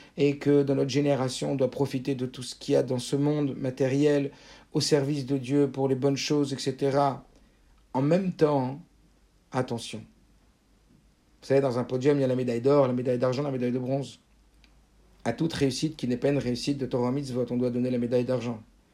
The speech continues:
À la réussite de Torah Mitzvot, c'est la médaille d'or. Et sur le podium numéro one,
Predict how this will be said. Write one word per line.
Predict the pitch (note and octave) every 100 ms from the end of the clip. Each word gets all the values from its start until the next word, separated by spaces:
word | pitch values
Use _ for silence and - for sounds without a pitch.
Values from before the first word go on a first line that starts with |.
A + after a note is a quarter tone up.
| _ _
À | C3
la | B2+
réussite | B2 A#2 B2
de |
Torah | A#2+ B2 A#2+
Mitzvot, | A#2+ A#2
c'est | A#2
la |
médaille | A2+ A2 G#2+
d'or. | A2+ - - -
Et | A#2+
sur | D3
le | C3
podium | A#2+ B2 A#2 B2
numéro | A#2 A#2+ A#2 C3
one, | C#3 C#3+